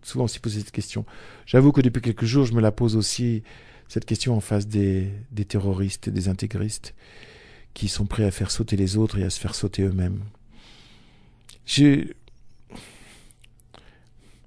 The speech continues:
comment dirais-je ? La barbarie, ça se trouve que dans le,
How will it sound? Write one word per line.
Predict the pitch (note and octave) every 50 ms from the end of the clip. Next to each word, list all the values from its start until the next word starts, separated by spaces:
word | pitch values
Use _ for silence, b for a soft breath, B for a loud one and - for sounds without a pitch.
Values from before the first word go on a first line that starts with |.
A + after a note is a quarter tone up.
| b b b b b b b b -
comment | - B2+ B2
dirais-je ? | A2+ A2 A2+ G#2+ A2 - - b b b b b b b b b b b b b b b b b b - - - b b b b b b b b b b b b b b - - - _ _ - - _ - - - - - _ - - - - - - - - - - - - _ - _ - - _ - _ _ _ - - - - - - - - - - - -
La | - C3+
barbarie, | C3+ D#3 D#3+ C#3+ D#3 D3 C#3 F3 F3
ça | - D3+ C3
se | - B2+
trouve | - - - C3 A2+ -
que | - D3
dans | B2 A#2 B2 B2
le, | B2 A2+ A2 G#2+ G#2+ G#2 G#2+ A2 - -